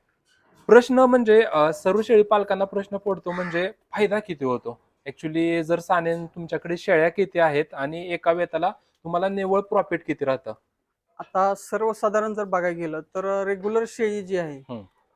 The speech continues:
Speaker 2: तर, अ, समजा एक, अ, दोन तीन वेत already झालेली आहेत
Speaker 1: हम्म,
Speaker 2: त्याची.
Speaker 1: हम्म, हम्म.
Speaker 2: तर ती सर्वसाधारणतः, अ, सत्तर ऐंशी टक्के वेळा दोनच पिल्ले होते
Speaker 1: हम्म,
Speaker 2: त्याला.
Speaker 1: हम्म, हम्म.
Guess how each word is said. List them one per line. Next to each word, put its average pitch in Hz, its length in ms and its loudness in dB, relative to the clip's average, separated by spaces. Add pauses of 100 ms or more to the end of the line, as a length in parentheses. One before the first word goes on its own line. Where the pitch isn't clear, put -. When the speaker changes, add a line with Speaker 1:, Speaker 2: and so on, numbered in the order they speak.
(220)
Speaker 2:
तर, 185 360 0
अ, - 20 -4 (260)
समजा 190 320 -8
एक, 190 220 -6
अ, 196 320 -4
दोन 196 260 -4
तीन 202 180 -6
वेत 202 180 -6
already 185 300 0
झालेली 170 380 -4
आहेत 143 160 -12
Speaker 1:
हम्म, 160 60 -6
Speaker 2:
त्याची. 135 140 -10
Speaker 1:
हम्म, 120 160 -10
हम्म. - 320 -20
Speaker 2:
तर 180 120 -20
ती 220 60 -6
सर्वसाधारणतः, 214 840 -2 (120)
अ, 185 200 -10
सत्तर - 300 -8
ऐंशी 202 300 -4
टक्के 202 160 -6
वेळा 202 240 0 (500)
दोनच 208 380 -2
पिल्ले 175 220 -6
होते 151 220 -12
Speaker 1:
हम्म, 156 140 -12
Speaker 2:
त्याला. 143 120 -6
Speaker 1:
हम्म, 120 120 -16
हम्म. 101 200 -20